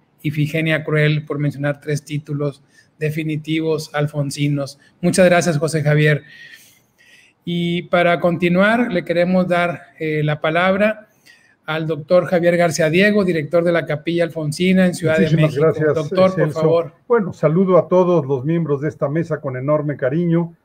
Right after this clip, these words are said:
Speaker 2: y agradezco a la Universidad Autónoma de Nuevo León,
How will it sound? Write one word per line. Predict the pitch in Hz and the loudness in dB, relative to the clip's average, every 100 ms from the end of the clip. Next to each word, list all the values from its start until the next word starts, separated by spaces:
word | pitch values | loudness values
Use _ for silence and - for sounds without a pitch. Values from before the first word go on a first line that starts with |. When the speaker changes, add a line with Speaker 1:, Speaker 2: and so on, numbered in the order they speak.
| _ _ | _ _
Speaker 2:
y | 147 | -4
agradezco | 135 131 131 147 160 - - 143 147 143 | -2 0 0 0 -4 -6 -4 -2 -2 -2
a | |
la | 131 | -4
Universidad | 127 127 120 156 | -6 -8 -6 -2
Autónoma | 151 151 151 147 131 | -2 -2 -2 -2 -4
de | 123 | -6
Nuevo | 127 127 | -6 -6
León, | 135 143 143 | -4 -4 -4